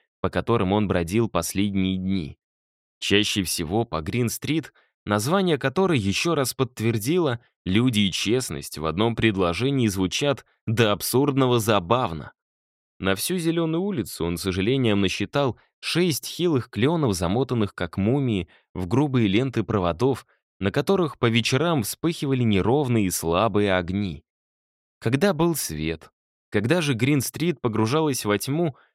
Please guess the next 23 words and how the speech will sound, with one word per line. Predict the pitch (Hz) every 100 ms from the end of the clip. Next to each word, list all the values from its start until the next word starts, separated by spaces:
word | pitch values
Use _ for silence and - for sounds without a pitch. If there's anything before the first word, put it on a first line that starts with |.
| _ -
деревья | 107 151 202 175 151
напоминали | 123 120 123 156 165
поникших | 127 117 131 165 - 117 -
птиц | - - 170 - - _ -
со | 113
связанными | 101 87 110 131 131 123 120
крыльями. | 120 135 127 78 65 - _ _ _ _ -
Меньше | 92 110 104 104
остальных | 95 - 85 107 120 92
нравился | 82 113 123 113 -
клен | 110 131 165 135
в |
конце | - 73 - 85
улицы. | 101 64 - - - - _ _ _ -
Потому | 95 117 160 185 -
именно | 139 156 151 143
у | 139
него | 131 127 156
он | 139
проводил | 117 107 107 117 131
большую | 90 123 135 - 101
часть | 85 - 110 90 80
дня. | 101 80